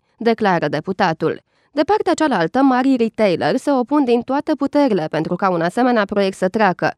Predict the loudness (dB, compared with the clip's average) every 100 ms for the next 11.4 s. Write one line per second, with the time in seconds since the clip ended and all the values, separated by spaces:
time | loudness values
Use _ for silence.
0 | _ 4 6 6 2 0 0 0 0 -2
1 | -4 -2 0 -2 -2 -4 -2 -2 -2 -2
2 | -2 -2 -4 -4 -10 -8 -4 -2 0 -2
3 | -4 -4 -2 0 0 -2 -2 -6 -4 -2
4 | -2 -2 -2 0 -2 0 0 0 0 0
5 | 0 0 -2 -2 -2 -2 0 -2 -2 0
6 | 0 0 0 0 0 0 -2 -4 -2 0
7 | 0 0 -2 -2 0 2 2 2 0 -2
8 | -2 0 -2 -2 -6 -4 -4 -2 -2 -2
9 | -4 -4 -6 -6 -4 -4 -4 -6 -6 -6
10 | -4 -4 -8 -4 -4 -2 -4 -6 -4 -2
11 | -2 -2 -8 -8